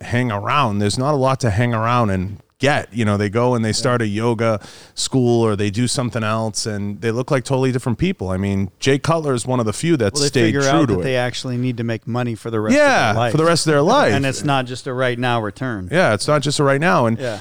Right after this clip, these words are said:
Speaker 1: and, and a lot of those guys made a lot of money in the old days because the deals were big. Now the deals have shifted to a lot of the influencer community and they've gone into influencer marketing. Essentially, the entire fitness industry has become one big giant Amway.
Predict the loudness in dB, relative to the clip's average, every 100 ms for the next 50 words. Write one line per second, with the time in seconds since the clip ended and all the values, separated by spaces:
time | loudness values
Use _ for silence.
0 | -10 0 2 2 0 -2 0 2 2 2
1 | 2 2 4 2 2 2 2 2 2 2
2 | 2 2 2 2 2 2 2 0 2 0
3 | -2 0 2 2 2 0 2 -2 0 0
4 | 0 0 -2 -2 0 -2 -4 0 0 0
5 | -4 -2 -2 0 0 0 -2 -4 -2 0
6 | 2 0 0 0 -2 0 0 0 0 0
7 | 0 -2 -2 0 0 0 0 -2 0 -2
8 | 0 -2 0 0 0 0 -2 -2 -2 0
9 | 0 0 0 2 2 2 0 0 0 0
10 | 0 -2 -2 -2 0 2 2 2 -2 0
11 | 0 2 2 0 -2